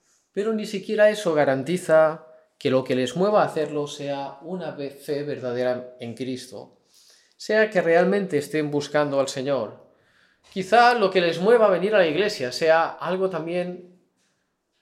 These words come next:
físico, algo también material, y si no, el poder acallar sus conciencias, el sentirse justificados, el sentirse bien con uno mismo,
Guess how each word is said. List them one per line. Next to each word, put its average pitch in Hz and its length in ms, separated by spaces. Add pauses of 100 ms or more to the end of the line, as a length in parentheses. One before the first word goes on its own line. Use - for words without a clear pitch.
(120)
físico, 185 840
algo 143 260
también 147 380
material, 143 800 (380)
y 247 120
si 262 160
no, 220 720
el 147 240
poder 160 680 (1300)
acallar 135 360
sus - 240
conciencias, 151 920
el 139 80
sentirse 165 800 (100)
justificados, 165 840
el 131 80
sentirse 160 480
bien 160 240
con 151 180
uno 170 160
mismo, 160 680